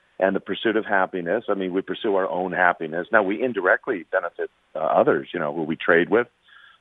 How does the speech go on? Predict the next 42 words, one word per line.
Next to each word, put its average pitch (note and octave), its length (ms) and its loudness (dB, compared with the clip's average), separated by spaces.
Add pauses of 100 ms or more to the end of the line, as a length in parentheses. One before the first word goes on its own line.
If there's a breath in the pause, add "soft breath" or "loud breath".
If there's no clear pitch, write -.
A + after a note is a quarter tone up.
family G2 300 2
members G2+ 340 -2
and F#2+ 100 -6
things F#2+ 180 -2
like G2+ 140 0
that, G#2 160 0
but G#2 120 -4
we're G2 120 2
not G#2 220 2
doing F#2 220 -4
it - 20 -2
out E2 120 2
of D2+ 120 -2 (120)
sacrifice. E2 520 0
We're - 180 -8
doing F2 100 -10
it E2+ 80 -6
out D#2+ 120 2
of D#2+ 120 -6
mutual E2+ 280 -6
benefit E2+ 420 -4 (380 soft breath)
to F#2 60 -4
mutual F2+ 380 -2
advantage, F2 420 0
and D#2+ 80 -10
that's D#2+ 200 -4
the E2 60 -6
wonderful E2 380 -4
thing E2 180 -6
about D#2+ 260 0
capitalism. E2+ 420 0 (120)
So, F2+ 180 2 (460 loud breath)
so A2+ 80 2
most D3+ 260 0
of D3+ 80 -4
it C3 100 0
is, G#2+ 120 -4 (120)
is G2+ 200 -2
like F#2+ 160 -2
an F2+ 100 -6
underlying G2 540 -2
bias F2 420 2